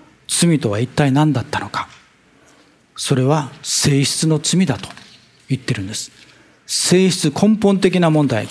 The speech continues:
根本的な罪の問題として性質の罪を挙げています。例えば、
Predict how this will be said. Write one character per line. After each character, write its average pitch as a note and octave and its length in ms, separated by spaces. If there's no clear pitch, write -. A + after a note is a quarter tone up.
根 G3 180
本 F#3+ 200
的 E3 200
な D#3+ 100
罪 A3 360
の C#3 120
問 C#3 180
題 B2+ 160
と B2 100
し - 120
て C#3+ 180
性 F#3+ 400
質 F3 220
の D#3 80
罪 D3 280
を D#3+ 100
挙 B2 180
げ A#2 80
て G#2+ 100
い F#2+ 40
ま F2+ 80
す。 - 200
例 A3 100
え E3 60
ば、 G#2+ 180